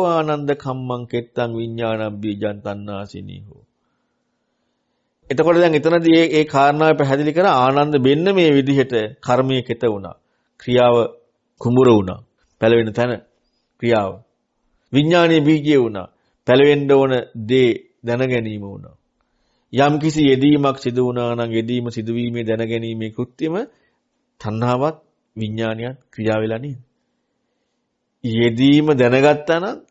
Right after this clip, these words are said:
යම් ක්‍රියාවක යෙදීමක් දැනගත්තා නම් ඒ දැන ගැනීමම එය හරි කියලා පිළිගැනීම නේද?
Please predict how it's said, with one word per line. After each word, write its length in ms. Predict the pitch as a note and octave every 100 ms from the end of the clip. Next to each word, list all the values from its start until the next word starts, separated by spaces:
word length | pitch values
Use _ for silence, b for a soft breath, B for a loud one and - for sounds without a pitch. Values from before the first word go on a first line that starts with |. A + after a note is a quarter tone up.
| _ A#2+
යම් 220 | B2 C3
ක්‍රියාවක 580 | C#3 C3 C3 C3+ C#3+ D3
යෙදීමක් 560 | C#3+ B2 A#2+ C#3 C#3+ C3+
දැනගත්තා 640 | B2 A#2+ B2+ C3+ C3 D3
නම් 200 | E3 A3 D#4 _ _ _ _ _ _ -
ඒ 120 | C#3+
දැන 220 | C#3 C3+
ගැනීමම 560 | D3+ E3 E3 F3 F3+ G3+ C#4 F#4+ _ _ _
එය 100 | C3
හරි 260 | C#3+ C3 C3+
කියලා 200 | D3 D3
පිළිගැනීම 560 | C#3 C3+ D3 D3 D3+
නේද? 240 | D#3 G3+